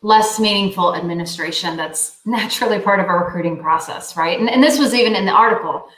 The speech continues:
So looking at scheduling technologies and, um, th-, those things are brilliant and help everybody, right? I don't, I don't know many recruiters that work with a scheduling technology that are frustrated that they don't have to send five emails to get the same interview scheduled.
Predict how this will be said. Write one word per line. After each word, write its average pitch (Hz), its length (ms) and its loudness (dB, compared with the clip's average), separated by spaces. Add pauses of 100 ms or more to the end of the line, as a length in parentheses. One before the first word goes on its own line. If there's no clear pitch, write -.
(200)
So 202 240 0
looking 208 300 -2
at 156 80 -6
scheduling 202 680 -2
technologies 160 1160 0
and, 170 540 0 (420)
um, 180 400 4
th-, 254 240 0
those 247 420 4
things 196 420 0
are 170 560 2
brilliant 196 600 0
and 202 140 -2
help 226 300 2
everybody, 170 540 -2
right? 190 200 0
I 208 80 6
don't, 214 260 2
I 220 60 6
don't 226 180 4
know 226 80 2
many 214 240 0
recruiters 214 460 2
that 208 140 -2
work 220 160 -2
with 220 100 -2
a 226 40 2
scheduling 196 560 -4
technology 170 680 0
that 170 220 4
are 170 160 2
frustrated 175 680 -6
that 170 120 -10
they 175 80 0
don't 180 160 -4
have 190 160 -8
to 190 80 -14
send 170 340 -4
five 160 240 -2
emails 156 520 -8
to 180 80 -16
get 160 140 -14
the 165 60 -18
same 143 260 -14
interview 180 360 -16
scheduled. 202 560 -4